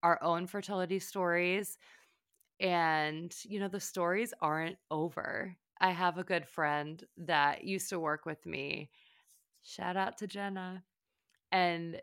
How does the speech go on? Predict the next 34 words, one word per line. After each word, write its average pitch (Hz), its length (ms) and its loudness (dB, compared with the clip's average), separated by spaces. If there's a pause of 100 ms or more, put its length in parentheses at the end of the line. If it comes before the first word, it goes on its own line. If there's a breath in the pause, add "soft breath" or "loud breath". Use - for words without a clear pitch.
she - 280 -4
always 165 540 2
used 160 420 -4
to 165 60 -8
say 151 360 0
when, 147 340 -4 (100)
if 175 160 -6
I 170 120 2
would 165 120 -2
get 151 160 -4
upset 151 360 -6
about 143 280 -2
something 147 520 -4
or 143 120 0
I 147 140 0
felt 160 260 -4
like 160 160 -4
I 151 120 0
was - 120 -8
hitting 151 280 -6
a 147 60 -6
roadblock, 143 760 -2
like, - 280 -4 (560 soft breath)
"The 208 120 -4
story's 180 560 0
not 147 340 2 (260)
done 147 320 0 (120)
being 139 320 -4
written 139 320 -2
yet. - 320 -4
The 175 80 -8
story's 160 500 -2
not 143 260 0
over." 143 540 -6